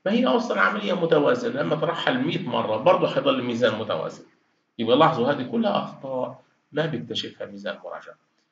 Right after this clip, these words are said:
Incorrect accounts are used in journalizing or posting. إيش يعني incorrect account؟ في حساب اسمه equipment وفي حساب اسمه supplies. في مبلغ بدل ما نرحله للايكويبمنت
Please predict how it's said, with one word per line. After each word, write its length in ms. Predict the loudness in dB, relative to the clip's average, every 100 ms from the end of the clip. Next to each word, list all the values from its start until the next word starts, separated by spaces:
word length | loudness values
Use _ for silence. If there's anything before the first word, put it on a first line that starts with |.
| _ 4
Incorrect 540 | 4 6 4 4 2
accounts 440 | -4 0 0 0 -2
are 180 | -2 -2
used 420 | -4 -4 -6 -6
in 100 | -4
journalizing 760 | -4 0 2 2 0 -4 -4
or 60 | -4
posting. 500 | -2 -6 -6 -12 -20 _ _ _ _ -4
إيش 120 | 2
يعني 360 | 2 2 -2 -4
incorrect 320 | -2 -4 -4
account؟ 420 | -8 -6 -6 -6 -14 _ _
في 500 | -6 -2 2 2 2
حساب 600 | -4 4 6 6 4 -8 -20 _ _ -6
اسمه 340 | -4 -6 -4
equipment 560 | -2 2 0 2 -2 -2 -12 _ _
وفي 240 | -8 -4 -4
حساب 400 | -4 4 4 4
اسمه 240 | -4 -10
supplies. 560 | -6 -6 -4 -6 -6 -10 _ _ _
في 220 | 2 4
مبلغ 440 | 8 6 6 2 2
بدل 260 | 2 2
ما 140 | 2 2
نرحله 320 | 2 0 -2
للايكويبمنت 880 | -2 -2 -2 -2 0 -2 -2 -8